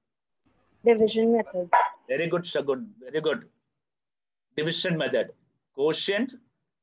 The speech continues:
Speaker 2: plus remainder upon divisor. If you write it this way,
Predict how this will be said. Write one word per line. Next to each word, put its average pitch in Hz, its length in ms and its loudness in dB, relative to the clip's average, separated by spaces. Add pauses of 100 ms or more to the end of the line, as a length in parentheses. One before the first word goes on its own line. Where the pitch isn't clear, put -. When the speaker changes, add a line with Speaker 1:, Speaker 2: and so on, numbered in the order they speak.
Speaker 2:
plus 143 260 -2
remainder 165 640 -2 (100)
upon 139 320 -4
divisor. 113 480 -2
If 127 140 -2
you 139 80 2
write 139 220 -2
it 120 120 -8
this 139 240 -4
way, 196 260 -2